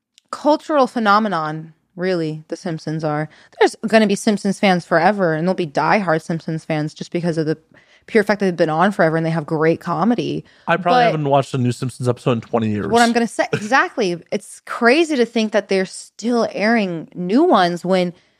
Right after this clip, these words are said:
Speaker 1: it's more of, like, the cultural phenomenon of it now. It's not, people don't actively,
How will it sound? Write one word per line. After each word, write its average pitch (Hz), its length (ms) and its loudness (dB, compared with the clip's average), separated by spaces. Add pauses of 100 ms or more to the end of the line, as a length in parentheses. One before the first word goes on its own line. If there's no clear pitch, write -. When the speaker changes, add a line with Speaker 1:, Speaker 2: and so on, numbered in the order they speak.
(1080)
Speaker 1:
it's 226 160 -4
more 269 280 6
of, 339 80 0
like, 302 120 0
the 269 180 -8
cultural 294 420 0
phenomenon 285 520 2
of 160 120 -2
it 160 120 -4
now. 156 180 -4
It's - 160 -8
not, 240 460 2
people 240 200 -2
don't 302 300 0
actively, 214 560 -2